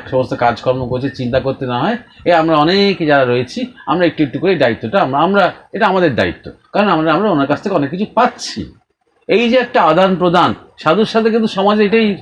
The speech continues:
সম্পর্ক। সাধু আছেন মানেই একটা বিরাট একটা আমাদের আশ্রয়, আমাদের ভরসা, আমাদের মাথার উপরে একটা ছাদ। তাহলে তার কাপড়টা,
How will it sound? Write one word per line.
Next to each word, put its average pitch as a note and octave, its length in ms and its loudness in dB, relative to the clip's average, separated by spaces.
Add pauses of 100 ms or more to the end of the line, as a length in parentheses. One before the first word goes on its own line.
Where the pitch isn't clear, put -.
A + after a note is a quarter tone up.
(120)
সম্পর্ক। G3 580 0 (2500)
সাধু E3 260 2
আছেন G#3+ 360 2
মানেই A#3+ 400 0 (140)
একটা F#3 140 0
বিরাট E3 360 0
একটা D3 220 -2
আমাদের B2 260 0 (220)
আশ্রয়, A2 600 -2 (200)
আমাদের C#3+ 240 2
ভরসা, - 560 -2 (340)
আমাদের C3+ 200 2
মাথার C3+ 260 0
উপরে C3+ 180 0
একটা C3 160 -2
ছাদ। B2+ 360 0 (1500)
তাহলে D#3 160 0
তার C#3+ 420 0
কাপড়টা, C3+ 800 -2